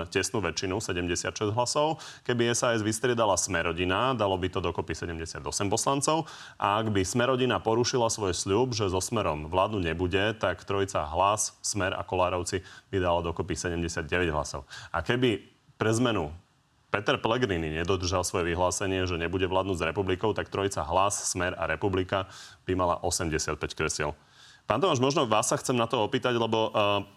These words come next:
Peter Pellegrini jednoznačne vylúčil Republiku. Na druhej strane, e, Robert Fico hovorí, po voľbách je všetko inak.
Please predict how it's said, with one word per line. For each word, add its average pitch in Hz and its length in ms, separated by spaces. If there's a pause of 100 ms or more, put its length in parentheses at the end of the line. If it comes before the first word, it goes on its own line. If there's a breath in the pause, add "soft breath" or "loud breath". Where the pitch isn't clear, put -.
(540)
Peter 139 240
Pellegrini 131 480
jednoznačne 98 480
vylúčil 90 400
Republiku. 131 480
Na 113 160
druhej 127 240
strane, 123 480
e, - 20 (220)
Robert 107 240
Fico 110 280
hovorí, 107 440 (560 loud breath)
po 110 160
voľbách 117 400
je - 60
všetko 110 340
inak. 110 320